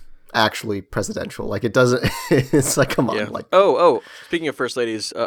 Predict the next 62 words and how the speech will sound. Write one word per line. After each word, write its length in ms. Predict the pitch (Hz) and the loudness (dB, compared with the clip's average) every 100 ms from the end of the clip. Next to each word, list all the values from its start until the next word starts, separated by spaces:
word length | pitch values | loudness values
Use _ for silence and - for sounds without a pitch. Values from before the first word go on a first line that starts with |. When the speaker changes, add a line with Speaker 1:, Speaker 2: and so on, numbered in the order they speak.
| - | 0
Speaker 2:
R 140 | 127 | 2
I 80 | 123 | 2
P 180 | - 123 | -2 -6
Nancy 320 | 117 120 117 | -6 -6 -2
Reagan, 300 | 110 135 113 | 0 0 -2
who 100 | 165 | -8
passed 280 | 101 104 - | -6 -6 -2
away 100 | 107 | 0
Speaker 1:
Oh, 80 | 110 | 0
Speaker 2:
this 120 | 107 | 0
Speaker 1:
yeah, 60 | 113 | 0
Speaker 2:
morning. 280 | 117 101 | 0 -2
Speaker 1:
yeah, 200 | 107 107 | -4 -6
yeah. 240 | 104 104 - - | -6 -8 -10 -14
I 40 | 98 | -14
heard 160 | - | -14
this. 180 | - - | -14 -16
That's 220 | - - | -16 -12
R 120 | - 104 | -10 -6
I 180 | 101 | -4
P. 60 | 98 | -4
Speaker 2:
Um, 180 | 98 104 | -8 -10
I 60 | 107 | -6
don't 200 | 107 107 | -6 -4
know 180 | 107 104 | -4 -4
much 260 | 104 101 117 | -4 -4 0
more 140 | 110 | 2
about 220 | 104 104 | 2 2
that. 100 | 107 | 2
I 40 | 104 | 0
just 140 | 104 | 2
saw 100 | 110 | 2
it 60 | 101 | 2
on 120 | 98 | 0
Twitter. 380 | - 104 101 - - | 2 2 0 -6 -16
Speaker 1:
Yeah. 180 | - - | -14 -6
Speaker 2:
So 200 | 123 110 | 0 2
I'm 80 | 107 | 4
about 160 | 113 | 4
as 120 | 110 113 | 2 -2
informed 360 | - 113 107 | 2 2 4
as 80 | 107 | -2
the 60 | 107 | -4
general 280 | 113 107 101 | -2 0 0
public. 400 | 113 104 104 - _ - | 0 0 -4 -8 _ -2
Um, 360 | 127 113 113 _ _ _ _ _ _ _ _ - | 0 0 -4 _ _ _ _ _ _ _ _ -16
just 140 | 170 104 | -8 -2
know 80 | |
that 80 | 107 | -2
she 100 | 120 | -2
died. 300 | 110 101 98 - _ _ - | -4 -4 -4 -10 _ _ 0
Yeah, 240 | 254 294 | 4 6
I 40 | 320 | 4
mean, 160 | 330 | 2
I, 140 | 370 392 339 | -2 -2 -6
I 80 | |
can 160 | 339 302 | -2 -4
see 580 | - 127 123 117 113 104 _ _ _ _ - | -2 0 0 0 -2 -6 _ _ _ _ -6
the 100 | 113 | -4
need 520 | 117 123 120 120 113 | -2 0 0 0 -2
for, 160 | 120 | 0
like, 340 | 113 107 104 | 2 2 0